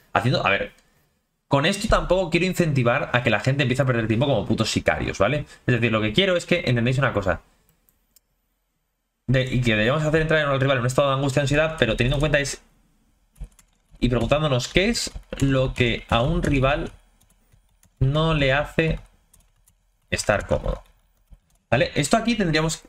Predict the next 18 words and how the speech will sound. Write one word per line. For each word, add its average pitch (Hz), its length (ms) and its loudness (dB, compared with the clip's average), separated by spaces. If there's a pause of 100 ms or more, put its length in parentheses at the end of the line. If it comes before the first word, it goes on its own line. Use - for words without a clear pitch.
entonces, 107 440 -2 (1300)
pensad 156 440 0
en 202 140 0
qué 196 100 0
es 196 100 -4
lo 190 140 0
que 180 80 0
nos 170 160 0
hace 165 100 0
estar 160 240 0
cómodos 131 400 0
a 107 40 2
vosotros. - 400 -4 (2000)
Generalmente 220 580 2
hay 196 60 2
varios 175 200 0
factores. 98 400 0
Primero, 127 440 0